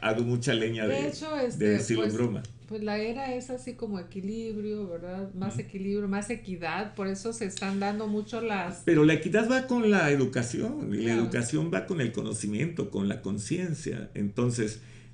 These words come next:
Speaker 1: no se gana nada haciendo lo que, por ejemplo, hoy y otros años han hecho las mujeres de protestas aquí en México, de rayonear y cosas y exhibir el cuerpo. Digo, eso no es, eso no es el espíritu femenino.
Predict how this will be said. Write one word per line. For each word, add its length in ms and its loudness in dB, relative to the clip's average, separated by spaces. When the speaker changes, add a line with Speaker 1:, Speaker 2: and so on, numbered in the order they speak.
Speaker 1:
no 240 4
se 220 6
gana 320 6
nada 520 4
haciendo 400 0
lo 160 4
que, 100 -2
por 140 -4
ejemplo, 560 2
hoy 280 2
y 80 4
otros 360 0
años 300 0
han 100 0
hecho 240 0
las 140 0
mujeres 440 0
de 80 2
protestas 600 -2
aquí 220 -2
en 100 2
México, 480 -2
de 160 0
rayonear 680 2
y 60 -2
cosas 420 -4
y 320 0
exhibir 460 0
el 160 2
cuerpo. 420 -4
Digo, 260 0
eso 220 -4
no 220 0
es, 480 -6
eso 320 0
no 160 2
es 160 0
el 100 2
espíritu 420 -2
femenino. 520 -2